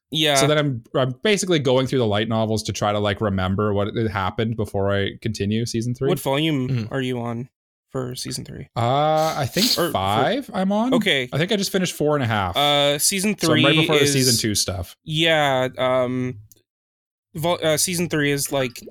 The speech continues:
Speaker 1: uh, I think ten or nine through eleven.
Speaker 2: Oh my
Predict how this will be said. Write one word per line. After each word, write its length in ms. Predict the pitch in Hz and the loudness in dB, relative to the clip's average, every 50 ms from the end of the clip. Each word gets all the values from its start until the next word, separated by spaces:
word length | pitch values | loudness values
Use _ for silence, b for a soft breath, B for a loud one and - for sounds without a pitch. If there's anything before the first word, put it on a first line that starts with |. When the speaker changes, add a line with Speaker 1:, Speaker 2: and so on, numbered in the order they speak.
| - - - - | -16 -16 -8 -4
Speaker 1:
uh, 260 | - 135 135 123 117 - | -2 0 2 0 0 -2
I 60 | 120 | -4
think 220 | 123 - 151 139 - _ _ _ | -4 -4 -6 -6 -8 _ _ _
ten 520 | - - - 143 139 139 143 147 151 151 143 - - | -10 -4 -2 -2 -2 0 -2 -2 -2 -4 -6 -6 -4
or 160 | 143 151 151 | -2 0 0
nine 440 | 135 131 135 135 135 139 143 147 147 | 0 -2 -2 -2 -2 0 0 0 -2
through 220 | 143 - - 156 135 | -2 -4 -4 -4 -4
eleven. 380 | 123 123 131 - - 165 180 - _ _ _ _ _ _ _ _ _ _ _ _ _ _ _ - - _ _ _ _ _ _ _ _ _ _ _ _ - | -2 -4 -4 -2 -2 -4 -4 -6 _ _ _ _ _ _ _ _ _ _ _ _ _ _ _ -20 -20 _ _ _ _ _ _ _ _ _ _ _ _ -4
Speaker 2:
Oh 60 | 123 135 | -4 -4
my 120 | 135 - | -4 -4